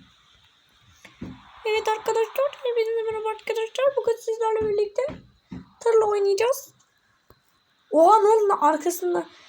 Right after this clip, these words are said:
şey çıktı. Abi onu nasıl yapacağız biz ya? Bir dakika bakın. Bak şu... Kaçta şu an tır? Seksende mi? Evet seksende tır. Bak sıfırıncı arabadayım.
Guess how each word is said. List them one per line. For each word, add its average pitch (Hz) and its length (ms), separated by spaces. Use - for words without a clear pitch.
şey 330 260
çıktı. - 280
Abi 370 200
onu 359 300
nasıl 403 300
yapacağız 220 460
biz 226 180
ya? 233 120
Bir 262 80
dakika 254 320
bakın. 220 300
Bak 220 80
şu... - 460
Kaçta - 440
şu 294 140
an 240 280
tır? 320 140
Seksende 320 640
mi? 220 200
Evet 262 300
seksende 311 580
tır. 285 300
Bak 220 120
sıfırıncı 330 580
arabadayım. 220 500